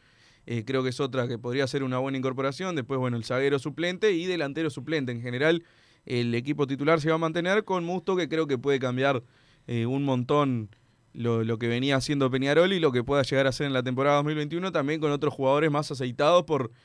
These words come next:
el trajín de los partidos, eh, por entrenar. Bueno, eso esperemos que sea algo positivo, la continuidad de la Riera, que yo no estuve de acuerdo, pero, eh,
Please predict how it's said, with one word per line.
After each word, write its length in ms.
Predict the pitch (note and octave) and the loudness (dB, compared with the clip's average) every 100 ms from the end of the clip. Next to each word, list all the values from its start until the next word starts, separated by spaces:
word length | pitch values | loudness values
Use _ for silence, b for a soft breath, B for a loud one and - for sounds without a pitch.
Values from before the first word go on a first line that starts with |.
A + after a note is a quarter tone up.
| b | b
el 140 | - A#2 | -8 -2
trajín 320 | A#2 A#2 C#3+ | -2 0 -2
de 80 | C3+ | 0
los 120 | C3 | 0
partidos, 600 | C3+ C3 D#3+ E3 E3+ E3+ b b b b - | 0 2 4 6 4 2 b b b b -6
eh, 200 | A#2 A2 | -4 -2
por 180 | A2+ A2+ | -2 -2
entrenar. 460 | A2+ A#2 C3 C#3 | -2 0 4 4
Bueno, 320 | C3 C3+ A2+ A2 - | 4 0 -2 -8 -20
eso 380 | - B2 A#2+ B2+ | -10 -8 -2 -2
esperemos 460 | A#2+ A#2 B2+ C#3+ C3+ | -2 -2 -2 0 -2
que 100 | B2+ | -4
sea 200 | A#2 C#3+ | 0 2
algo 180 | C#3 C3 | 2 0
positivo, 420 | A#2+ C3 C3 D#3 | -4 -4 2 4
la 120 | C3 | 4
continuidad 420 | B2 A#2+ B2 C#3 | 2 -4 -4 -2
de 60 | C#3 | 2
la 120 | C3+ | 2
Riera, 240 | C3+ E3+ C#3+ | 2 2 0
que 80 | A#2+ | -2
yo 120 | C3+ | -4
no 80 | C3 | -6
estuve 240 | C#3 D3 | 0 4
de 60 | C#3+ | 4
acuerdo, 400 | C3+ F3+ G3+ F3 | 4 2 2 0
pero, 320 | C3 B2 A#2 b b b b b | 0 0 -2 b b b b b
eh, 580 | A#2 A2+ A2 A2 G#2+ A2+ | -4 0 0 -2 -4 -8